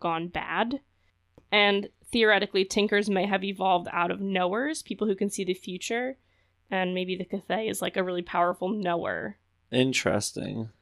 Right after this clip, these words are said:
Speaker 1: Which might be why tinkers have such, like, lore around them, too.
Speaker 2: Hmm.
Speaker 1: Um, but then Jax then goes onward and meets a hermit who tells him all of the valuable things that he got from the tinker that can be used to trap the moon. Um, so he's kind of, like,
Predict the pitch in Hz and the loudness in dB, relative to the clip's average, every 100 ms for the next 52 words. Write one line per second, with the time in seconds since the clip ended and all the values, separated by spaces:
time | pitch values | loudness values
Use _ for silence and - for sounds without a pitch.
0 | _ - 196 220 202 214 202 175 170 - | _ -2 2 2 2 2 4 4 4 0
1 | 185 185 180 175 170 170 - 165 180 165 | -4 0 -2 -2 -4 -6 -4 -6 -4 0
2 | 165 156 117 - 101 95 202 - 185 - | 2 0 -2 -6 -6 -6 -8 -6 -6 -6
3 | 202 - _ _ _ 151 123 - - - | -12 -18 _ _ _ -2 -2 -4 -10 -16
4 | _ _ _ _ _ 202 185 180 175 175 | _ _ _ _ _ 2 4 2 0 -2
5 | - - 202 - 196 190 190 185 175 - | -4 -2 0 4 6 6 6 2 -2 -8
6 | _ _ _ - 226 233 - 214 202 190 | _ _ _ 0 2 2 2 2 4 4
7 | 185 180 - - 254 254 254 226 208 - | 4 4 2 4 6 6 4 4 2 2
8 | 190 - 208 190 - 214 202 185 180 - | -2 2 2 2 -2 -4 -2 0 0 -2
9 | 180 190 202 208 196 185 175 180 180 - | 0 2 2 0 -2 0 0 -2 -6 -2
10 | 175 175 185 - - - 190 180 - - | -2 0 -4 -8 -10 -8 -6 0 0 0
11 | 233 202 - 185 208 262 320 - - - | -2 -4 -2 -4 -2 -2 -2 -4 -4 -4
12 | 190 185 180 180 170 - 185 - 160 - | -4 -4 -4 -6 -8 -10 -10 -4 -4 -4
13 | 180 170 175 247 294 _ _ _ _ _ | -4 -4 -2 -4 -6 _ _ _ _ _
14 | 202 180 170 185 - 185 185 185 - 170 | -4 -2 -2 -4 -2 -2 0 -6 -4 -4
15 | 170 170 | -4 -6